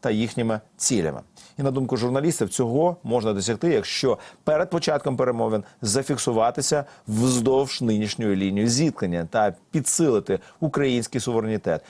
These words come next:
надійними гарантіями безпеки від Європи та Сполучених Штатів Америки. Водночас у виданні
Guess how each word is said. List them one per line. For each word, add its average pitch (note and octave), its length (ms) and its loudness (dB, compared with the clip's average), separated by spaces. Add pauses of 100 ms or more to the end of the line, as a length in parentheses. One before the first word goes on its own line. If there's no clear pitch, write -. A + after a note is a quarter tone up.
(160)
надійними B2 720 2 (520)
гарантіями F2 760 -2
безпеки C#3 600 0
від F2+ 240 0
Європи G2+ 480 2
та G2+ 260 0
Сполучених F#2+ 340 -8
Штатів A2 340 -2
Америки. G2+ 440 0
Водночас D3+ 420 0
у G#3+ 60 0
виданні D#3 440 0